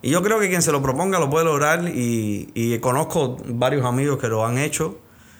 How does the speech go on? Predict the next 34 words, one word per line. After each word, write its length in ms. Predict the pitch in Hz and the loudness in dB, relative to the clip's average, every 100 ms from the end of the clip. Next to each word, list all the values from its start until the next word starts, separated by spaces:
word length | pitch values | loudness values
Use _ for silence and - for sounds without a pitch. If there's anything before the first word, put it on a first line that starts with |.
| - | -8
Como 180 | 117 | -2
siempre, 420 | 117 127 151 156 147 | 0 2 2 2 2
al 80 | |
principio 460 | 107 110 117 123 135 | 2 0 0 2 0
siempre 540 | - 120 117 117 110 | 0 -2 0 2 2
es 60 | 104 | 2
un 120 | 117 | 0
poco 200 | 117 123 | 0 0
complicado, 640 | 113 101 101 165 247 240 214 | 0 -2 0 2 2 2 0
pero 420 | 135 117 110 101 - | 0 0 -2 -6 -4
hoy 140 | 120 | -4
por 180 | 120 131 | 0 0
hoy 80 | 135 | 2
les 120 | 123 | 2
va 100 | 123 | 2
muy 140 | 120 | 2
bien 280 | 127 160 170 | 2 2 2
y, 360 | 143 113 107 107 - - - - | 0 -2 -4 -6 -12 -20 -20 -6
y 100 | 113 | 0
han 80 | 135 | 2
logrado 760 | 139 143 151 135 123 107 - - - - - | 4 4 4 2 2 -2 -8 -20 -20 -20 -6
cierta 420 | - 151 156 143 | 0 2 2 4
libertad 580 | 135 131 117 113 135 143 | 4 4 2 2 2 2
que 100 | 131 | 0
para 160 | 113 110 | -2 -2
nosotros 240 | 107 135 | -2 0
los 80 | 143 | 0
diseñadores 560 | 123 120 117 123 131 123 | -2 -2 -2 0 2 2
a 60 | |
veces 180 | 120 - | 2 0
es 60 | 117 | 2
muy 160 | 127 | 0
importante 500 | 120 110 113 120 113 | 2 0 2 0 -2
porque 360 | 104 98 95 | -4 -6 -6